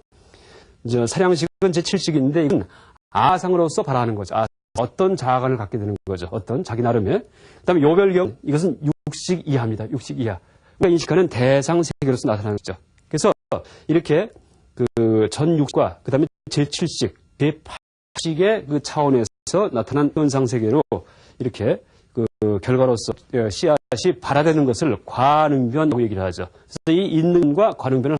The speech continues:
합해서 식의 전변이다, 어, 라고 얘기를 합니다. 그래서, 어, 이제 유식불교에서는 우리가 지었던 업들이, 업들이 현생에 어디에 이제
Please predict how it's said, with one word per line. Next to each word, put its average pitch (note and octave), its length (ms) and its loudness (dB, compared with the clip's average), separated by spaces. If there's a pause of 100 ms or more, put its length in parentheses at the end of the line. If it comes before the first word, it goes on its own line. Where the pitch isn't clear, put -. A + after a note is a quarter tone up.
(160)
합해서 C3 500 -2 (240)
식의 F#3+ 420 -2 (340)
전변이다, B2+ 540 2 (420)
어, A2 260 0
라고 B2 160 2 (120)
얘기를 B2+ 220 2
합니다. G2+ 280 -2 (500)
그래서, C#3+ 320 0 (140)
어, A2+ 840 0
이제 C3 180 2
유식불교에서는 D#3+ 1200 0
우리가 C#3 380 0
지었던 - 800 -6
업들이, B2 800 -2
업들이 A#2 640 -6
현생에 C#3+ 400 0
어디에 B2+ 280 0
이제 A#2+ 280 -6